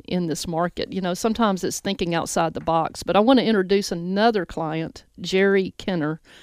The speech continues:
Again, not his real name. He and his wife had a few tough breaks in life with health issues and, uh,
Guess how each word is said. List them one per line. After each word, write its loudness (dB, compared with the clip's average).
Again, -2
not -2
his -4
real 0
name. 0
He 4
and 6
his 4
wife 0
had -2
a -4
few -2
tough -4
breaks -2
in -6
life -6
with -6
health 0
issues 0
and, -2
uh, 2